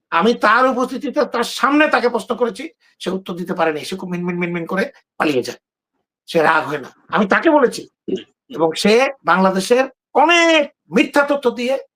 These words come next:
সেই গত তিন বছর আগে থেকে সে শুরু করেছে।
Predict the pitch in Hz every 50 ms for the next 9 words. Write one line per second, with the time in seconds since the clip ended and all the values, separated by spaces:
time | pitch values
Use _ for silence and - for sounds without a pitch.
0 | _ _ _ _ _ _ _ _ _ - - - 190 185 - 190 190 190 220 190
1 | - - - 294 302 294 285 285 285 285 254 226 214 220 - 220 196 226 190 -
2 | - - - 196 214 202 220 214 226 - -